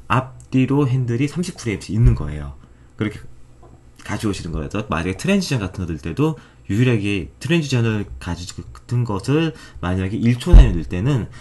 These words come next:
십오 프레임이 필요하겠죠. 반이니까. 그래서 십오 프레임 할 수 있고요. 영이라고 한 다음에 한번 가져보도록 하겠습니다.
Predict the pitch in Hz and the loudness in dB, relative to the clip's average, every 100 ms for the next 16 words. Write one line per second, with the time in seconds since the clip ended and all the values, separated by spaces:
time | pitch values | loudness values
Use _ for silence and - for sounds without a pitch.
0 | - - 170 202 - 156 110 92 143 135 | -16 -4 4 4 6 2 2 0 0 -2
1 | 80 - 78 80 80 80 82 71 78 71 | -2 -6 -4 -4 -6 -8 -4 -4 -4 -6
2 | - 90 113 113 120 - 110 101 85 85 | -6 -6 -6 -4 -4 -2 -2 -4 -6 -8
3 | - 95 135 - - - - 90 139 139 | -6 -2 -2 -2 -8 -14 0 4 4 4
4 | 110 107 107 98 92 - - 98 78 90 | 0 -2 -2 -2 -4 -6 -8 -8 -6 -8
5 | 92 113 - 80 76 92 147 | -6 -8 -6 -8 -4 -2 -4